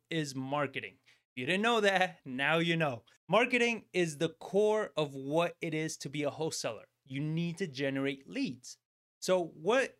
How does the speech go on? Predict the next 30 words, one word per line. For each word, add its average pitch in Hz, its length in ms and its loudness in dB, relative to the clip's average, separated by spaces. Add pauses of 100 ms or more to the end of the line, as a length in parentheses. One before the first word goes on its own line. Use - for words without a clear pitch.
happens 170 760 -2
with 147 160 -2
a 135 40 0
Blockbuster 139 600 -4
wholesaler? 120 400 -10 (300)
Let's 170 180 -2
say 202 100 0
they've 185 140 -4
been 165 180 -6
doing 160 320 -4
direct 143 460 -2
mail 139 220 -2
marketing, 123 500 -8
and 104 140 -14
this 131 160 -6
is 165 120 -6
very 143 380 -4
true. 180 260 -4
This 147 200 -6
is 147 120 -12
exactly 135 460 -6
what's 127 200 -10
happened. - 280 -14 (460)
So 143 80 -6
you've 190 120 -2
been 220 140 -2
doing 240 240 -2
direct 208 300 0
mail 202 160 -2
marketing, 143 500 -4